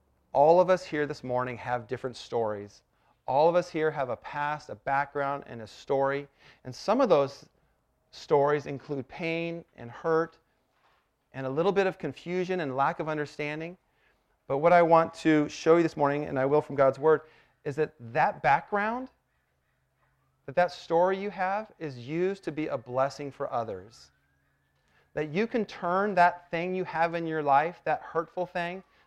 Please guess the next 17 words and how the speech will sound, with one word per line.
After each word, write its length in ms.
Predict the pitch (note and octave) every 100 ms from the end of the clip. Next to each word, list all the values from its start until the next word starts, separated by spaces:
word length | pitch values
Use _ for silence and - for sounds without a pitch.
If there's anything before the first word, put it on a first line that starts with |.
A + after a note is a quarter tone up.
| -
that 180 | D3
thing 200 | - E3+
when 80 | E3+
you 80 | D#3+
look 180 | E3 D#3+
back 320 | D#3+ D#3 D#3+
and 160 | D3 C#3 _ _ -
you 120 | D3
can 160 | D#3
see 200 | C#3+ F3
that 140 | E3+ D#3+
it, 120 | - -
it, 180 | C#3+ - _ _ _ _
it, 140 | D#3 -
it 100 | E3
was 140 | C#3+
hard, 540 | - - C3 C#3+ A3